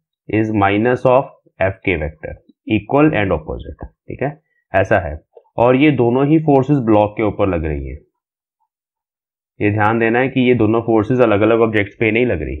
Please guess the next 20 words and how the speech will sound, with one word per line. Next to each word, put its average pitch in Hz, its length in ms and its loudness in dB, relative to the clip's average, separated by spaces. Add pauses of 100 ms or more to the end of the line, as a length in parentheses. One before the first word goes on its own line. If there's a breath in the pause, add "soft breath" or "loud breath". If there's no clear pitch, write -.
(160)
ये 110 340 -2
एक 113 120 -4
ही 120 200 0
चीज 101 320 -6
पे - 60 -4
लग 80 180 -4
रही 71 180 -8
है। 78 140 -10 (720)
F 107 360 -2
और 120 200 4
F 107 140 0 (100)
K 110 120 0
vector 107 360 -2 (220)
both 120 360 2
are 110 100 2
acting 101 420 -4
on 135 220 -2 (1300)
a 101 120 -4
single 110 360 0
object। 82 500 -8